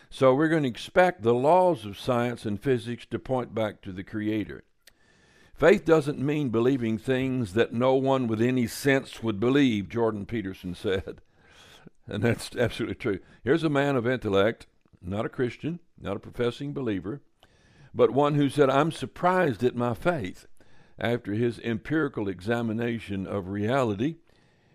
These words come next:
uh, he has some form of belief in the existence of God. I'll let him define that for himself. Now, what they tell us is that thirteen, precisely seven point billion years ago,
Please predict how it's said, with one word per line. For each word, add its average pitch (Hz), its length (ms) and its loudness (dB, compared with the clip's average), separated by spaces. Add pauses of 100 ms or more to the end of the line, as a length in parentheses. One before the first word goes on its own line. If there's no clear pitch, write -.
(140)
uh, 110 260 -2
he 123 240 -2
has 123 260 0
some 156 340 0
form 139 640 4
of 120 460 2 (160)
belief 131 640 2 (540)
in 120 220 -2
the 110 60 0
existence 110 640 -4
of 120 80 -6
God. 143 360 0 (100)
I'll 110 160 2
let 117 180 0
him 120 160 -2
define 107 440 -2
that 98 180 -4
for 104 100 -8
himself. 92 460 -2 (600)
Now, 123 120 4
what 220 140 8
they 185 100 8
tell 180 240 6
us 147 180 4
is 123 140 -4
that 117 180 -2
thirteen, 170 800 -2
precisely 139 640 -2
seven 151 400 0
point 127 500 -6
billion 131 460 0
years 104 640 -4
ago, 101 560 0